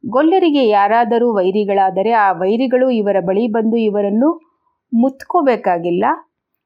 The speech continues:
ಇವರೇ ಆ ವೈರಿಗಳ ಇರುವಲ್ಲಿಗೆ ಹೋಗಿ ಅವರ ಸೊಕ್ಕನ್ನು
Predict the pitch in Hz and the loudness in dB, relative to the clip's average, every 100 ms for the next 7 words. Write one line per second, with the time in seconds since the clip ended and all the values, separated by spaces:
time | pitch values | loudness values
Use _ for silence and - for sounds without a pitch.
0 | - 170 185 254 320 381 370 269 240 233 | -10 -4 0 0 2 2 2 2 2 0
1 | 247 247 240 226 214 214 208 202 202 185 | 0 0 0 0 0 0 -2 -2 -2 -2
2 | 185 196 311 285 214 196 190 247 247 - | -2 0 2 2 0 -2 -2 -6 -2 -2
3 | 247 349 | 0 0